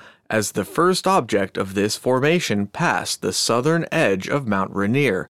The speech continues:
I watched these objects with great interest, as I had never before observed airplanes flying so close to the mountain tops,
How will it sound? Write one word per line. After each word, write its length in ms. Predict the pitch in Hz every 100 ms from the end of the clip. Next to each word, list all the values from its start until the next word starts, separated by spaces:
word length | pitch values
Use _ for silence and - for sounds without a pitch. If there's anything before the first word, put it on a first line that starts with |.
| _ _ _ _ -
I 120 | 110
watched 580 | 95 135 170 95 - -
these 220 | 120 113
objects 600 | 113 123 98 87 - -
with 220 | 104 -
great 280 | - 107 120
interest, 500 | 180 - 107 113 -
as 160 | 113 107
I 80 |
had 180 | 104 101
never 320 | 101 110 143
before 560 | 165 156 - 208 131 110
observed 800 | 107 101 101 135 156 101 95 -
airplanes 600 | - 156 160 95 90 95
flying 480 | - - 131 107 95
so 320 | - - 101
close 400 | 123 - 202 135 -
to 100 | 170
the 100 | 131
mountain 420 | 98 98 104 95
tops, 560 | 123 147 69 - -